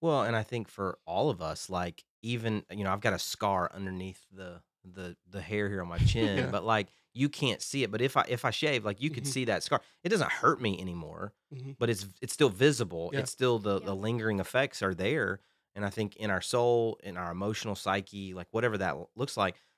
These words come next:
Speaker 1: like, there are these scars, these things that we still carry with us. Like you're talking about, even
Speaker 2: Yeah.
Speaker 1: things that have healed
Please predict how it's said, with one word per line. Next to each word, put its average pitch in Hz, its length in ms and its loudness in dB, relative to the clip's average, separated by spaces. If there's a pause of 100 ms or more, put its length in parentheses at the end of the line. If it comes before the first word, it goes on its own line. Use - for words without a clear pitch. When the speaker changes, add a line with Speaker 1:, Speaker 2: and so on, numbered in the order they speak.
(160)
Speaker 1:
like, 101 140 -6 (200)
there 117 240 2
are 113 200 4
these 107 180 -4
scars, 110 540 2
these 101 180 -8
things 110 380 -4
that 90 160 -6
we 101 120 -8
still 113 280 -2
carry 107 260 -4
with 120 160 -4
us. - 100 -12
Like 98 120 -14
you're 120 80 -10
talking 110 180 -8
about, 101 140 -8
even 165 160 2
Speaker 2:
Yeah. 175 60 0
Speaker 1:
things 143 180 2
that 98 100 -2
have 85 80 -10
healed 110 560 -2